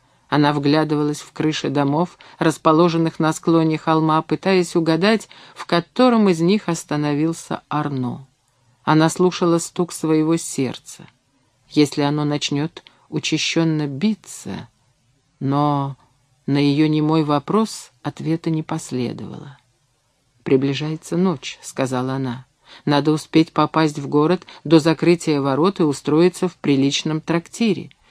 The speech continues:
Сегодня вечером нам следует хорошо отдохнуть». Повернув коня, она направилась к первому караульному посту. После дорожной грязи город,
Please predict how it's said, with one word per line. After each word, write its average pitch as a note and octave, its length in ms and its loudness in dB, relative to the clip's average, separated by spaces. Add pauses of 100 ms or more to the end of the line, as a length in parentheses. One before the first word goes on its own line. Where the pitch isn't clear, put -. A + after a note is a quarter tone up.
(160)
Сегодня D#3 500 6
вечером F3 520 2
нам D3 200 -2
следует D3 600 -4
хорошо C#3 600 -6
отдохнуть». C#3+ 960 -6 (840)
Повернув D3 460 2
коня, D#3 440 0 (320)
она E3+ 240 6
направилась G3 760 2 (220)
к - 120 -16
первому G3+ 580 4
караульному D3+ 720 0
посту. - 680 -8 (1500)
После D#3+ 320 2
дорожной D#3+ 540 4
грязи D#3 580 2 (320)
город, F#3 540 2